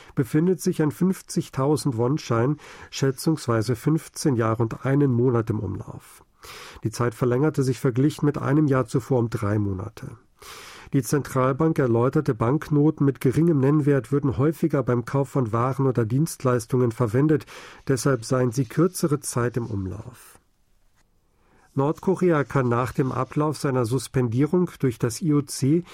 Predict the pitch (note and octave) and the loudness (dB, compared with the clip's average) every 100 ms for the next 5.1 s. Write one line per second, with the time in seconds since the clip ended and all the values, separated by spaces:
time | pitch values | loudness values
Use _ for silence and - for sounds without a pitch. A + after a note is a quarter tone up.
0 | - - A#2+ G#2 A2+ B2 D3+ B2+ - E3+ | -20 -6 -4 0 -2 0 -2 -2 0 0
1 | D#3+ C3 B2+ C3+ B2+ D3+ F3 - C#3 C3 | 2 2 2 2 2 2 0 -2 0 2
2 | C3 C3 - D#3 E3 D#3 - B2+ C3 A2+ | 2 0 0 2 2 2 0 -2 0 -2
3 | B2+ A2 C3 B2 - B2+ A#2+ B2+ C3 A2+ | -2 0 0 0 0 0 0 -2 -2 -2
4 | B2+ A2 C3 D#3+ - - G#2+ F#2+ G#2 A#2 | -2 0 0 0 -6 -4 -2 -4 -8 -12